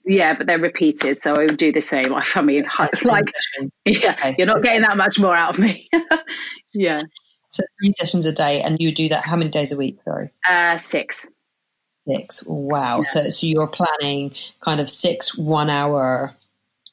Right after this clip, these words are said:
Speaker 2: sessions, 'cause you repeat those in the day, across the week. Okay. Wow, wow, wow, wow, wow.
Speaker 1: Yeah.
Speaker 2: That's so wonderful to hear, though, because, and I know, obviously, to, you know, create the full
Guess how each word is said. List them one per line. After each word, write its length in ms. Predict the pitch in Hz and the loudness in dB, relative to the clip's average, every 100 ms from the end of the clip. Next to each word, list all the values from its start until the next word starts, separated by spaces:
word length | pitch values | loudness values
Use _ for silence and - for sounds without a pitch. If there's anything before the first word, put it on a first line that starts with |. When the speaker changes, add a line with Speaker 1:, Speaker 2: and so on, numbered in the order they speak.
| - | -8
Speaker 2:
sessions, 500 | - 165 - 147 - - | -2 -2 0 -2 -4 -8
'cause 140 | 135 | -4
you 60 | 139 | -4
repeat 280 | 135 147 | -2 -4
those 240 | 139 143 135 | -2 -4 -4
in 60 | |
the 80 | 135 | -4
day, 320 | 135 131 131 - - - _ - | -2 -2 -2 -8 -20 -20 _ -14
across 380 | 135 - 156 - | -12 -6 -6 -6
the 80 | 147 | -10
week. 440 | _ _ - - - | _ _ -14 -14 -6
Okay. 320 | 147 131 135 | -4 -2 -2
Wow, 420 | 135 143 147 147 | -4 -4 -2 -2
wow, 260 | 143 135 135 | -2 -4 -4
wow, 260 | 135 135 131 | -4 -4 -4
wow, 260 | 131 127 | -6 -6
wow. 280 | 143 156 147 | -4 -4 -4
Speaker 1:
Yeah. 60 | - - - | -8 -12 -6
Speaker 2:
That's 220 | - - | -4 -4
so 580 | - - 220 202 196 - | -4 0 2 2 2 0
wonderful 580 | 160 170 170 160 - 147 | -2 0 0 -2 -4 -6
to 120 | 165 | -4
hear, 320 | 143 160 156 143 | -2 0 0 0
though, 280 | 95 - - 156 - - - _ - | -4 -4 -6 -8 -14 -18 -20 _ -4
because, 260 | 190 180 160 | 0 0 0
and 160 | 196 | 2
I 100 | 185 | 2
know, 420 | 180 175 151 135 151 _ _ _ _ _ _ _ 180 | 2 2 0 -2 -4 _ _ _ _ _ _ _ -2
obviously, 420 | 147 151 151 143 | -2 -2 -2 -2
to, 340 | - 151 139 - | 0 0 0 -2
you 120 | 156 147 | -2 0
know, 140 | 139 | -2
create 360 | - 160 143 - | -2 -2 -2 -2
the 80 | |
full 760 | - - - 185 160 147 143 | -8 -8 -2 0 2 2 -2